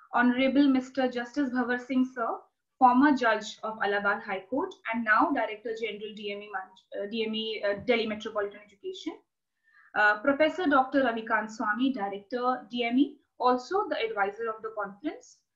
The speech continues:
Professor Doctor Purva Ranjan, Head D M E Management School, also the advisor of the conference. Doctor Swati Jain,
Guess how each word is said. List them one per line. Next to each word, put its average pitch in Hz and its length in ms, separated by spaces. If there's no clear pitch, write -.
Professor 269 460
Doctor 269 380
Purva 269 360
Ranjan, 294 440
Head 285 160
D 254 140
M 247 80
E 254 80
Management 220 500
School, 262 400
also 247 420
the 254 100
advisor 202 460
of 254 140
the 269 80
conference. 262 580
Doctor 240 260
Swati 269 460
Jain, 285 300